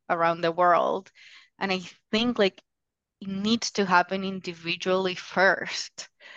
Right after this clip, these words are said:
uh, in a way. So I don't see it as an inhibitor. I think, like, at the end, there needs to be a, a collective of those individual moments of awe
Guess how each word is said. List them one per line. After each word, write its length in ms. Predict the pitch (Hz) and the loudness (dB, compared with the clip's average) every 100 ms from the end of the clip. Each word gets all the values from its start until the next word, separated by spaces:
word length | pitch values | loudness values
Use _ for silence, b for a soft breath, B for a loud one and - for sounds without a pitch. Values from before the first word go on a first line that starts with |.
| B B - | B B -2
uh, 260 | - 175 160 - | 4 4 4 0
in 200 | 185 170 | -2 0
a 100 | 165 | 2
way. 340 | 160 170 170 | 2 2 0
So 180 | - 175 | -2 -2
I 120 | 175 | -2
don't 200 | 175 202 | -2 -4
see 200 | 196 - | -6 -2
it 140 | 214 214 | 0 0
as 160 | 202 190 | -2 -4
an 120 | 180 | -10
inhibitor. 760 | 170 165 - 190 190 175 170 170 B B B - | -12 -14 -8 -2 0 2 0 -2 B B B -4
I 60 | |
think, 280 | 208 226 233 | 0 0 4
like, 160 | 214 - _ _ - | 4 2 _ _ 2
at 220 | 190 190 | 2 2
the 200 | 190 185 | 0 2
end, 240 | 180 202 202 | 2 2 2
there 160 | 185 | 0
needs 320 | 185 180 - - 196 | 0 -6 -8 -8 -2
to 300 | 190 180 - _ _ - | 0 0 -4 _ _ -4
be 160 | 196 185 | 2 4
a, 140 | 185 _ - | 2 _ -2
a 100 | 196 | -2
collective 800 | - 190 185 175 - 254 277 - 208 | 0 2 2 0 -2 -4 -4 -4 -2
of 200 | 190 - - | -2 -4 -4
those 260 | 185 180 - | -4 -4 -10
individual 800 | 220 214 196 185 202 196 240 262 | -10 -6 -6 -4 -4 2 4 4
moments 560 | 240 214 220 247 254 220 | 4 2 2 0 0 -4
of 160 | 190 - | -4 0
awe 360 | 175 190 247 | 4 4 2